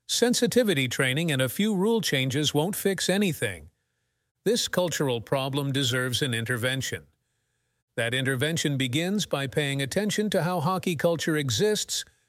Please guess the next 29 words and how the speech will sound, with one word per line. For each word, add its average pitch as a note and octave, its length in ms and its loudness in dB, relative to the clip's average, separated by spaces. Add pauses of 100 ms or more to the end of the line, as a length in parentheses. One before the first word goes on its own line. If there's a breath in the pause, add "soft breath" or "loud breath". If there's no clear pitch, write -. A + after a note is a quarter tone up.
within A3 340 2
the A3 60 2
broader F3 400 0
culture E3+ 440 0
surrounding D#3 580 0
masculinity, D#3 880 -2 (380)
sex, - 580 -2 (300)
and C#3+ 240 -2
community. B2+ 680 -2 (640)
A D3 80 -4
prime A#3 320 0
example D3+ 540 0
of G2 80 -4
the G2+ 80 -6
problem G#2+ 480 -2
is A#2 360 -2
in D#3+ 180 -2
the D#3+ 140 0
horrid F3+ 360 0
details B2 600 -2
of B2+ 100 -2
the C3+ 140 -2
alleged C#3+ 480 -2
group C3+ 260 -2
sexual C3 480 0
assault A2+ 400 0
of A2 80 -4
a A2 80 -4
woman A#2 400 -4